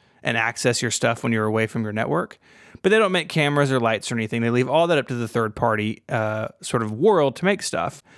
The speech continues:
And the three of us have all, all experimented with HomeKit and smart home stuff over the years. So I kind of wanted to touch base with the two of you and see kind of where things are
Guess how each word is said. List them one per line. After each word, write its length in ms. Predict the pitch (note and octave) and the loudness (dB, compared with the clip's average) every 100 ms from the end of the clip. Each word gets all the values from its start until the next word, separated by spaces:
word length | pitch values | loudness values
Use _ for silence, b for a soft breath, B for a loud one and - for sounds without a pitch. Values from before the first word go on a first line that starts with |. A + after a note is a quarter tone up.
| b b _ | b b _
And 360 | C#3+ D3+ D#3 D3 | 0 2 0 0
the 80 | E3 | 0
three 200 | E3+ A3+ | 4 4
of 80 | F#3+ | 4
us 180 | F#3 - | 2 2
have 160 | D3 - | -2 0
all, 160 | C#3 B2+ | -2 2
all 160 | D#3 D#3+ | 2 2
experimented 840 | - - - D3 E3 D#3+ E3 D#3+ | 0 -6 0 2 4 2 2 2
with 340 | C#3 C3+ C3 - | 2 0 0 -12
HomeKit 800 | C3 C#3+ C#3+ D3 - C#3 C#3+ - | -2 0 2 0 0 2 2 0
and 420 | C3 C3 B2 B2 A#2+ | -4 0 0 -2 -4
smart 300 | C3 B2+ C3 | 0 2 2
home 160 | C3+ | 0
stuff 300 | - C3 B2+ | 2 0 0
over 280 | B2+ B2 B2 | -2 -2 0
the 140 | A#2 | -4
years. 480 | A#2 A2+ A2+ D3 - B B B B | -4 -2 -2 -4 -6 B B B B
So 120 | - | 0
I 40 | E3+ | 2
kind 140 | C4 | 4
of 60 | D4 | 4
wanted 260 | A#3+ G#3+ | 2 2
to 40 | - | 2
touch 200 | G#3+ - | 0 2
base 260 | D3+ - | 2 2
with 120 | F#3+ D3+ | -2 -4
the 60 | |
two 220 | B2 C3 | 0 0
of 80 | A#2+ | 2
you 340 | A2+ A2+ C3+ - | 2 2 2 0
and 240 | B2+ B2 | -2 0
see 440 | - D3+ D#3 E3 D#3 | 0 2 2 2 0
kind 180 | D#3+ | 0
of 120 | D3 C3 | 2 2
where 260 | C3 C#3 | 2 2
things 400 | D#3 D#3 C#3 C3+ - | 0 0 0 0 0
are 540 | B2+ A#2+ B2 C3+ C#3+ | 2 4 2 0 -2